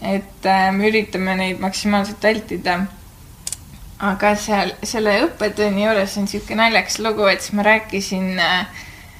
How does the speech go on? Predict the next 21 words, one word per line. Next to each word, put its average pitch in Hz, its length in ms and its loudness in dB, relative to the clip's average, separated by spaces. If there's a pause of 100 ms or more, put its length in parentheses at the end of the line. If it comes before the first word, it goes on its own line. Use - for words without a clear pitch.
(160)
tol 208 240 4
hetkel 202 640 0
inimesega, 196 600 -2
kes 190 220 -4
Eestis 202 460 -2
to-, 202 260 -2 (380)
tõmbas 196 340 -2
nagu 190 200 -4
Wolti 202 640 0
käima, 254 540 2 (960)
äh, 202 360 2
aitas 208 400 -2
seda 196 140 -6
teha 226 420 2 (160)
ning, 190 400 0 (140)
äh, 175 400 2
tema 226 240 2
ütles 196 320 -4
mulle 185 320 -2
kuldsed 220 400 -4
sõnad, 240 480 2